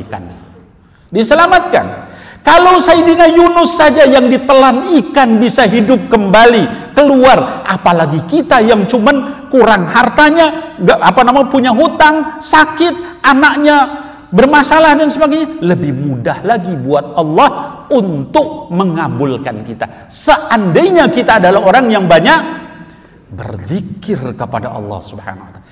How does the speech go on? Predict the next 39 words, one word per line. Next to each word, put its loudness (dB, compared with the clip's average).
Itu -6
istinbat -8
dalil -8
dari -12
ayat -12
ini, -20
ya. -16
Jangan -12
kemudian -10
kita, -8
"Oh -8
iya, -8
dia -6
banyak -8
berzikir." -12
Tidak. -8
Dikatakan -8
kata -6
Allah, -8
kalau -2
bukan -4
karena -4
itu, -4
dia -4
terus -2
di -4
dalam -2
perut -6
ikan, -10
walaupun -6
dia -6
seorang -8
nabi, -12
ya. -20
Alaihissalam, -12
Sayyidina -14
Yunus, -6
mudah-mudahan -10
Allah -4